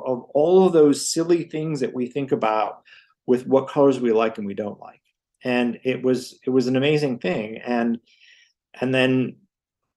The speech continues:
the next year I had a, a, another design teacher that just refined the things I learned with Mister Juergens and, and so on and so on and so on. And then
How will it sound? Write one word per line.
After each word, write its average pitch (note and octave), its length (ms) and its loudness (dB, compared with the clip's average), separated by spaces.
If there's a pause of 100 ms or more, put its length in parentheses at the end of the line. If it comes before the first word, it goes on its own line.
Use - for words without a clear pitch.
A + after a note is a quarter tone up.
(100)
the C3+ 140 -10
next C3 400 -6
year C#3 360 6
I A#2 120 2
had A#2+ 200 0
a, A#2 540 -2
a, - 60 -18
another D3+ 260 2
design A#2 360 2
teacher A2+ 480 -4
that A2 280 0 (260)
just C#3+ 200 -2
refined F3 640 2
the B2+ 100 -2
things C#3 300 -2
I B2+ 160 2
learned A#2+ 520 -2
with G#2+ 300 -10
Mister - 320 -10
Juergens - 560 -6
and, A2+ 260 -8
and B2 140 -10
so C#3+ 180 -2
on C#3 140 0
and A#2 120 -6
so B2+ 180 -4
on B2 80 -6
and G#2+ 120 -14
so F#3+ 160 -2
on. A#2+ 160 -4
And B2 100 -4
then C#3 220 -2